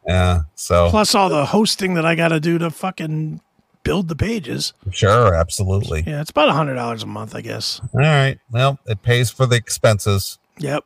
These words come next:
Speaker 1: It's a break-even deal for Chris and I.
Speaker 2: That's right.
Speaker 1: Because we're successful, rich, successful
Speaker 2: <laughs>
Speaker 1: guys.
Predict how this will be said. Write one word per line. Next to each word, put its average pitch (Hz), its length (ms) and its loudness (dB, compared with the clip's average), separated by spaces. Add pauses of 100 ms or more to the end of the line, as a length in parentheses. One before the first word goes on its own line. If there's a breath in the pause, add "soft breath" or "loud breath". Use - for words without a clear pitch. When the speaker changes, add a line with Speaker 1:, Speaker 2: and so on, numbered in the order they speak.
(260)
Speaker 1:
It's 160 180 0
a - 80 6
break-even 165 840 0
deal 139 420 0
for 139 160 -4
Chris - 400 0
and - 120 -8
I. 104 520 -4
Speaker 2:
That's 147 340 -6
right. 190 420 -2 (140)
Speaker 1:
Because 143 340 2
we're 151 200 -2
successful, 135 960 -2
rich, 156 280 2
successful 131 800 0
Speaker 2:
<laughs> 190 120 -2
Speaker 1:
guys. 123 200 2